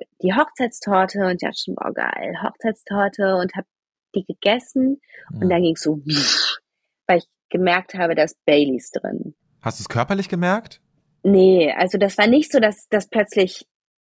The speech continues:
Speaker 1: ich glaube, es war eher Adrenalin, was mir da, äh, ins Blut geschossen ist. Also ich war plötzlich wie in so einer ge-, super krassen Stresssituation, oder, weil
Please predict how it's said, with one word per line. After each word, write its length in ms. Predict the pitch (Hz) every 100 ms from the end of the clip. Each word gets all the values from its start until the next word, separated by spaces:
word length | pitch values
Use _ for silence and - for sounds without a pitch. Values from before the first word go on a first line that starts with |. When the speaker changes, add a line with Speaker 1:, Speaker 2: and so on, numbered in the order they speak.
| _ _ _ _ _ - -
Speaker 1:
ich 100 | -
glaube, 240 | 214 247 262
es 100 | -
war 100 | 196
eher 300 | 196 226 156
Adrenalin, 640 | 190 185 185 170 190 220
was 200 | 151 -
mir 80 | 147
da, 380 | 139 135 135 135
äh, 440 | - 143 143 139
ins 160 | 156 -
Blut 200 | 175 156
geschossen 400 | 165 - 156 147
ist. 140 | 160
Also 160 | 143 175
ich 120 | -
war 180 | 208 220
plötzlich 440 | 226 220 - 233 -
wie 580 | 180 202 226 247 277 - _ _ _ _
in 160 | - 226
so 80 | 214
einer 180 | 214 190
ge-, 300 | 196 214 196
super 800 | 175 214 220 277 294 302 349
krassen 440 | 311 - 185 208 214
Stresssituation, 840 | - 226 247 202 185 190 170 170
oder, 160 | 151 139 - - -
weil 260 | - 220 226